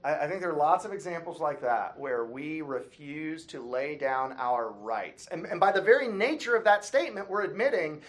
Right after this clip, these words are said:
is this something you have to do? No, it's not. If it was something you had to do, it's simply a sin not to do it.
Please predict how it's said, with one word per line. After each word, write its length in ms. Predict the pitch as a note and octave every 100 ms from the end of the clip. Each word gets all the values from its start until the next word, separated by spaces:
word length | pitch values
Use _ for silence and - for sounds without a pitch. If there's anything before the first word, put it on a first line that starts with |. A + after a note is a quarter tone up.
| - -
is 200 | A#3 C4+
this 180 | D4+
something 340 | C#4 C#4 D#4 C4
you 120 | G#3
have 520 | - - G#3+ B3 - -
to 100 | G3+
do? 420 | A3 D4+ F#4+ -
No, 420 | B3+ G#4 G4+ - - _ _ _ -
it's 180 | G#3
not. 400 | D4 F4 E4+ - - _ _ _ _ _ _ _ _
If 80 | A3
it 80 | C#4
was 120 | C4
something 240 | C#4 B3
you 80 | F#3
had 280 | E3 D4+ F#4+
to 40 | A#3
do, 200 | E3+ E3+
it's 120 | E3+
simply 240 | G3+ F#3
a 40 | E3
sin 260 | A3 G3
not 180 | E3 D3+
to 60 | C3
do 260 | B3 B3+
it. 160 | -